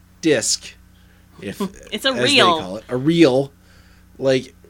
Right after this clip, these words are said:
Speaker 1: right now, the pictures on either side are right side up. You flip that a hundred and eighty degrees, they're upside down.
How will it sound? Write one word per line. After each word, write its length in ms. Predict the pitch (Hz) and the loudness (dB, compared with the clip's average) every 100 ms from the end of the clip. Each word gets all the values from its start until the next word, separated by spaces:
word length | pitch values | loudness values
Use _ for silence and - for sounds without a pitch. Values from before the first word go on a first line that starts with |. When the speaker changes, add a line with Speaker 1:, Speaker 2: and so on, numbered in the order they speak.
| - | -6
Speaker 1:
right 300 | 123 156 160 | 2 2 4
now, 400 | 180 180 143 135 | 4 4 4 0
the 260 | 113 113 107 | -2 -10 -6
pictures 800 | 135 - 135 123 123 - - - _ | -4 -4 -4 -4 -4 -6 -8 -12 _
on 280 | 117 120 113 | -8 -6 -8
either 200 | 113 127 | -6 -4
side 240 | 127 123 110 | -4 -2 -2
are 80 | |
right 200 | 104 110 | 0 -2
side 220 | 104 113 143 | -2 -2 0
up. 240 | 147 - 98 | 0 -4 -14
You 160 | 98 | -14
flip 480 | 95 - 147 226 226 | -14 -6 0 0 0
that 580 | 160 156 156 156 - - - - - | -2 0 0 -2 -8 -12 -16 -20 -20
a 60 | 101 | -8
hundred 280 | 127 185 185 | 0 2 2
and 80 | 180 | 2
eighty 300 | 180 175 175 | 2 0 -2
degrees, 760 | 170 185 151 123 120 - - - _ _ _ _ _ _ | 2 4 4 2 -2 -4 -6 -16 _ _ _ _ _ _
they're 200 | 120 123 | -2 2
upside 460 | 135 - 143 127 113 | 2 0 -2 -4 -2
down. 560 | 127 123 92 76 - | -2 0 -4 -10 -18